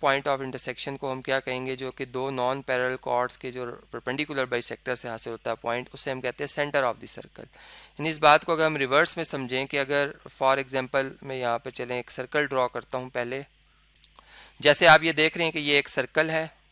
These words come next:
अब मैं अगर इसकी दो कॉर्ड्स ड्रॉ करता हूँ, for example एक कॉर्ड ये है एबी,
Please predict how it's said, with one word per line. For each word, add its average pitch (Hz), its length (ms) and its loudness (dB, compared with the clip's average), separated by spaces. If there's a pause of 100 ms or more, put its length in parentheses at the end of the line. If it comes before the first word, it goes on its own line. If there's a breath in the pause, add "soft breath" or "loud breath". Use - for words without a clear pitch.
(1300)
अब 151 140 6
मैं 180 120 4
अगर 175 180 2
इसकी 175 180 -4
दो 160 220 0
कॉर्ड्स 147 380 6
ड्रॉ 131 180 2
करता 123 300 -8
हूँ, 135 120 -8
for 127 280 -2
example 123 380 -4
एक 123 140 -2
कॉर्ड 123 300 2
ये 123 200 -6
है 139 280 -10 (180)
एबी, 131 400 -8